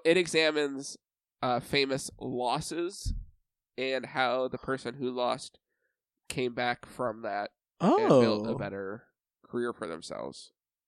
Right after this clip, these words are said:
Speaker 1: or just picked themselves up and got better.
Speaker 2: Now I legitimately feel bad about <laughs> making fun of sports. I was like,
Speaker 1: <laughs>
Speaker 2: "That's actually interesting." Damn.
Speaker 1: Um, so the two I watched is I watched one about, uh, Surya Bonaly, who was a French figure skater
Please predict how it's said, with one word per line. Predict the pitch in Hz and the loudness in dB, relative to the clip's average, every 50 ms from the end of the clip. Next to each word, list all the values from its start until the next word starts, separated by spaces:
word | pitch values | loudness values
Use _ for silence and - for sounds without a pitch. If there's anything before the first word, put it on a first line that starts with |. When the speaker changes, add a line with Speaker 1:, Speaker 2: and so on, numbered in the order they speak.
| _ _ _ _ _ _ _ | _ _ _ _ _ _ _
Speaker 1:
or | - 120 120 107 104 101 98 | -4 -2 -2 0 0 -2 -4
just | 95 - - - | -4 -8 -12 -12
picked | - 107 - | -12 -12 -12
themselves | - 101 104 104 98 101 101 | -12 -14 -10 -8 -8 -6 -4
up | 117 98 - _ _ - | -4 -6 -6 _ _ -16
and | - 101 101 | -14 -14 -12
got | - - - - | -12 -12 -12 -10
better. | 62 60 - - - - | -10 -10 -10 -12 -12 -8
Speaker 2:
Now | 139 143 139 135 147 | -2 2 6 8 10
I | 156 160 | 10 10
legitimately | 156 156 151 143 156 160 147 147 - 151 151 | 10 8 8 6 6 4 4 4 4 4 6
feel | 143 - 175 165 | 8 10 10 10
bad | 147 165 165 170 165 | 10 10 10 10 10
about | 156 165 139 127 | 10 8 6 6
<laughs> | |
making | 156 165 143 - - - - - 220 208 | 4 0 0 0 -4 -8 0 6 6 8
fun | - - 196 190 | 8 10 10 10
of | 196 175 | 10 8
sports. | - - 233 269 269 - 185 - 262 - - | 10 12 12 12 12 12 10 8 8 10 10
I | 262 196 220 | 10 8 8
was | 190 190 | 10 10
like, | 226 294 - - - | 8 8 8 6 2
Speaker 1:
<laughs> | - - | 2 6
Speaker 2:
"That's | 190 185 180 | 6 8 10
actually | 196 196 196 - 220 202 196 190 | 10 10 10 10 10 10 10 10
interesting." | 202 202 - 170 - - 143 127 117 113 135 - - | 8 6 4 2 0 2 2 2 2 0 -4 -6 -4
Damn. | 135 147 127 113 113 135 131 _ - | -2 0 0 0 -2 -4 -6 _ 4
Speaker 1:
Um, | 139 139 139 139 135 135 131 127 - - - 127 | 6 6 8 6 6 4 2 -2 -6 -12 -12 -8
so | - - 139 139 135 131 131 131 131 | -2 2 4 6 6 6 4 4 2
the | 127 131 135 | 2 0 -2
two | - - 170 170 | -2 -2 -2 0
I | 170 | 2
watched | 156 147 143 139 - - - - | 2 4 2 2 0 -4 -6 -2
is | 120 120 123 | -2 0 0
I | 131 127 | 0 0
watched | 131 135 - - - | 0 0 -2 -4 -4
one | 131 135 127 135 | -4 -2 -2 -2
about, | 113 127 127 127 117 - - | -2 -2 -2 -2 -4 -4 -4
uh, | 120 120 117 120 | -4 -2 -2 -2
Surya | - - - 135 135 131 131 127 127 123 | -4 -4 -2 -2 -2 0 0 0 -2 -2
Bonaly, | - 120 113 110 120 127 131 139 165 190 _ _ _ _ _ _ _ _ _ _ _ _ _ _ - | 0 0 0 0 -2 -2 -4 -6 -8 -10 _ _ _ _ _ _ _ _ _ _ _ _ _ _ -6
who | - 131 123 123 | -2 0 2 4
was | 123 131 131 131 131 139 - - | 4 4 4 4 2 0 -2 -2
a | - 123 | -4 -4
French | - - 139 131 - - | -2 -2 -2 -4 -4 -4
figure | - 139 135 139 143 | -4 -4 -2 -2 -4
skater | 143 - - 143 139 139 147 151 151 147 - | -4 -4 -2 -2 -2 0 0 0 -2 -2 -4